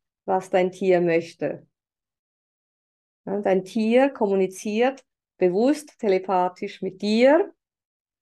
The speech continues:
Du nimmst es unbewusst auf. Im Prinzip ist das die genau gleiche Situation, wie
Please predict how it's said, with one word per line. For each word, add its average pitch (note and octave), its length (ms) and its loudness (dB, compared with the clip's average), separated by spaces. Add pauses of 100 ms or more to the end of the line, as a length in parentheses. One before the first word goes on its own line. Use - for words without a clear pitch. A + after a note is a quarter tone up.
(720)
Du A#3 320 0
nimmst A#3+ 400 2
es C4+ 140 -2
unbewusst G#3+ 720 -4
auf. F#3+ 340 -2 (380)
Im A#3+ 300 0
Prinzip G#3+ 1000 -2
ist A#3+ 320 -2
das C4 260 -2
die G#3+ 180 -14
genau G3 580 -2
gleiche C4 720 -2
Situation, F#3 1200 -2 (1500)
wie A3+ 440 2